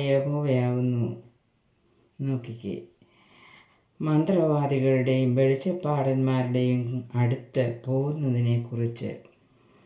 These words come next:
ഉള്ള ദൈവിക വചനമാണ് നാം കേൾക്കുന്നത്.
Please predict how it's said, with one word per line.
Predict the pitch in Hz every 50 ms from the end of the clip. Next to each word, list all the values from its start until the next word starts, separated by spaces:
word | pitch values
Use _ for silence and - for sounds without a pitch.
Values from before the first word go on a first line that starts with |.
| - - - - - - - _ - _ _ _ _ _ _ _ -
ഉള്ള | 147 135 131 131 131 127 123 117 117 117 - -
ദൈവിക | 120 131 131 139 139 139 143 135 127 123 120
വചനമാണ് | 117 117 120 120 123 123 123 123 117 110 113 113 117 117 117
നാം | 113 113 117 123
കേൾക്കുന്നത്. | 117 92 92 98 95 - 98 98 98 98 - - -